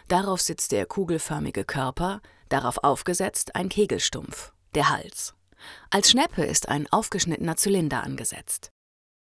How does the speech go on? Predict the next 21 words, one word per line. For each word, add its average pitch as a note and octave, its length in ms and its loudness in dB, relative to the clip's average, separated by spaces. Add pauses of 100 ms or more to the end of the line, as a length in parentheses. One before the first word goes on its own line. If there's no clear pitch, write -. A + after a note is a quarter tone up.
(300)
Es A3+ 140 6
sind F4+ 200 0
also F#3+ 320 2
rotationssymmetrische, F#3 1400 0
auf C3+ 160 0
der F#2 200 -4
Töpferscheibe D#3+ 680 0
gedrehte C#3 420 -4
Teile, B2+ 460 -2 (340)
die - 140 -6
aufgeschnitten D3+ 800 -2
und G#3 300 -6
aneinandergefügt G3 840 -2
werden. - 320 -14 (1000)
Für A#3+ 100 0
die B3 100 0
Bauhaustöpferei G3+ 1000 2
setzt E3 360 0
diese D3 220 0
zweite E3+ 360 0
Phase F#3+ 440 0